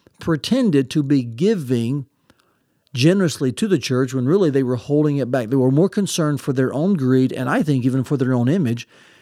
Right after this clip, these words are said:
They wanted to appear to be, uh, on board this whole sacrificial moment in the first church. And in reality, they weren't. They were actually quite greedy and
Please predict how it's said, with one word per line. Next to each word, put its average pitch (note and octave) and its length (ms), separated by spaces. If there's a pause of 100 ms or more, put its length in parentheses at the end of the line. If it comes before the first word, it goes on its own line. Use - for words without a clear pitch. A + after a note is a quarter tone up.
They D3 100
wanted D#3+ 280
to D#3+ 160
appear B3 460
to D#3 120
be, C3+ 340 (720)
uh, A#2+ 380
on D#3 340
board D#3 300
this D3 180
whole E3 400
sacrificial E3 1300 (220)
moment D3+ 640
in F#3 220
the C3 80
first A#2+ 340
church. B2+ 400 (640)
And C3+ 380 (160)
in C#3 180
reality, D3 560
they A#2+ 180
weren't. A2 460
They A#2+ 100
were A2+ 120
actually B2 540
quite C3 440
greedy C#3 540
and G#2+ 160